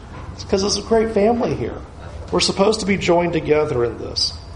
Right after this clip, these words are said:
I want you to think the other side of the coin.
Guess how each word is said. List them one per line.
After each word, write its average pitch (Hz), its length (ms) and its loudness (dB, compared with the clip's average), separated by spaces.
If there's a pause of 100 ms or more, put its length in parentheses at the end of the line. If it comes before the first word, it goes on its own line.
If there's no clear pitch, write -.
(680)
I 185 60 6
want 240 260 4
you 233 60 -4
to 226 80 0
think 202 240 4
the 190 80 4
other 180 160 4
side 170 220 2
of 147 80 -4
the 143 100 0
coin. 147 420 0